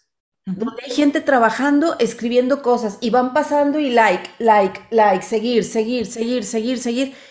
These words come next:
Speaker 2: Un montón de teléfonos, iPads y computadoras en un edificio, cada piso repleto, y un montón de gente dando likes, siguiendo y comentando. Y tú dices,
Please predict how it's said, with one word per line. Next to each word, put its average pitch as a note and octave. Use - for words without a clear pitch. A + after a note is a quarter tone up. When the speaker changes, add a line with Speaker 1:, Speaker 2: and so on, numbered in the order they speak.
Speaker 2:
Un C4+
montón B3
de B3+
teléfonos, A3
iPads G#3
y A3
computadoras G3
en F#3+
un G3
edificio, G3+
cada G#3+
piso A3+
repleto, A3
y A3
un A#3
montón A3
de G#3
gente A3+
dando G#3
likes, B3
siguiendo B3
y F#3+
comentando. B3+
Y G3
tú G#3+
dices, F#3+